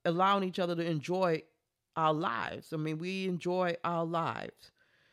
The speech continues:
and doing so. We got eight grandbabies, you know, and with that comes, you know, the craziness of grandma, papa, "I wanna do this and I wanna do that." And,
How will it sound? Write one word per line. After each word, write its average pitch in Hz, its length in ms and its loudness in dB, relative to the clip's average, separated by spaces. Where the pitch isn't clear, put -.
and 160 280 2
doing 165 220 2
so. 151 140 -2
We 165 100 -4
got 165 220 0
eight 202 260 2
grandbabies, 175 800 0
you 160 140 0
know, 156 340 2
and 160 300 -2
with 196 280 4
that 214 320 2
comes, 180 600 2
you 185 100 4
know, 165 300 4
the 160 460 4
craziness 196 720 2
of 151 340 2
grandma, 151 600 2
papa, 160 600 0
"I 190 160 4
wanna 226 220 4
do 208 140 -2
this 214 360 -4
and 156 160 -6
I 190 100 4
wanna 220 180 -2
do 202 160 -8
that." 208 300 -4
And, 147 360 -6